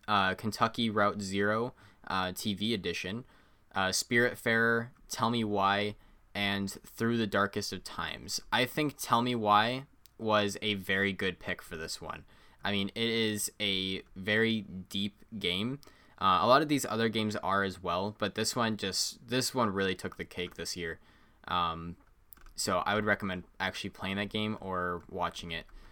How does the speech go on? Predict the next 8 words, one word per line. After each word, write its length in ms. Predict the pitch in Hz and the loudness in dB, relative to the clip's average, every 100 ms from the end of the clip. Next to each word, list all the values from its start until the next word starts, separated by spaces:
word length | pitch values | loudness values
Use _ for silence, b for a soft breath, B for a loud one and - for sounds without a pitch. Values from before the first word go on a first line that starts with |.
| b b - | b b -12
So, 360 | - 87 85 - | -4 -2 -4 -8
yeah. 140 | 71 - 120 | -12 -12 -6
So, 220 | - 117 | 0 2
best 340 | 110 156 - - | 4 4 4 0
ongoing 640 | 123 123 104 92 90 95 | 0 0 0 0 0 -4
games. 640 | 92 87 92 113 - - - - | -2 -4 -4 -6 -6 -6 -8 -8
Um, 480 | - 101 98 95 95 | 0 4 4 2 -4
so, 460 | - - 104 104 | -2 2 4 2